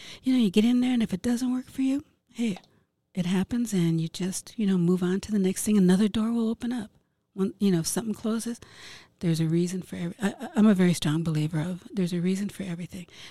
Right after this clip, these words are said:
And the people you meet, the people you come across, there's always a reason why you touched their lives or they touched yours.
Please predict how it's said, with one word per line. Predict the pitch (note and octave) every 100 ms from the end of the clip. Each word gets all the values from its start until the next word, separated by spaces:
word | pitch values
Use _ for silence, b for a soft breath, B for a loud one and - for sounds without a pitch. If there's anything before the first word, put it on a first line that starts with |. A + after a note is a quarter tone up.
| -
And | E3+
the | E3
people | - G#3+ G3
you | F3
meet, | E3+ G#3+ A3+ -
the |
people | - G3+ - F3+
you | F3+
come | F#3 D3+
across, | - G#3+ A3 A3+ - - b b
there's | G3 D#3+ -
always | F3+ G3+ G3+ G3
a | F3+
reason | F3 F3+ F#3 F#3+ - B B B B - _ _ _
why | F#3 F3
you | F3+ F3
touched | - F3+ - - - _ -
their | F3
lives | D#3+ D#3+ E3+ E3+
or | E3
they | E3 E3
touched | - - -
yours. | G3 G#3 F#3+